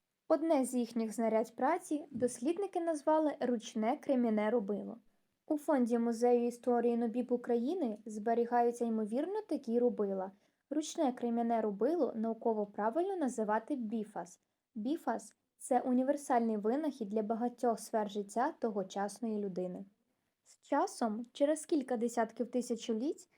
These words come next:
як відповідь на зміну клімату, відбулися зміни у житті та господарстві людини.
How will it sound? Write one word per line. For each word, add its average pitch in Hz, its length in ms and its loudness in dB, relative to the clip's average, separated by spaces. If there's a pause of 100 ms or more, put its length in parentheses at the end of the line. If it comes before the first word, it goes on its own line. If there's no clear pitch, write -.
(240)
як 285 180 2
відповідь 247 500 -2
на 220 100 0
зміну 220 320 0
клімату, 254 640 -4
відбулися 220 640 -2
зміни 247 500 -2
у 254 140 -2
житті 247 420 -6
та 302 140 -4
господарстві 220 720 -4
людини. 196 480 -4